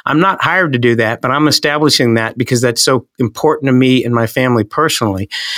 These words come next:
They are hiring me because they have a message or they have a year-end meeting and they wanna do some teamwork or they wanna do some culture or leadership learning and personal development.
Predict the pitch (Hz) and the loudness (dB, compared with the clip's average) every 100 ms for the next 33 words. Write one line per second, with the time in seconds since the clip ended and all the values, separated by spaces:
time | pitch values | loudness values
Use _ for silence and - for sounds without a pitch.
0 | - - 131 175 147 131 147 147 139 131 | -10 -4 0 0 0 0 0 2 4 4
1 | 131 123 113 135 117 123 131 127 127 117 | 4 2 0 0 0 2 0 0 -2 0
2 | 120 127 123 120 113 107 123 131 117 120 | 0 2 0 0 0 0 0 2 2 4
3 | 135 131 117 127 127 127 117 113 123 127 | 4 4 4 4 2 2 4 4 2 0
4 | 113 - - - - 131 135 131 117 - | -2 -6 -10 -10 -2 2 2 4 2 2
5 | 143 131 127 123 117 120 123 127 120 127 | 4 4 2 0 0 2 2 2 2 2
6 | - 117 - 131 - 135 127 113 127 123 | 2 0 0 0 0 0 2 2 2 2
7 | - 131 - 120 131 127 123 123 120 135 | 2 -2 0 0 2 2 2 2 2 0
8 | 127 123 117 131 131 113 104 | 0 0 0 0 0 0 -4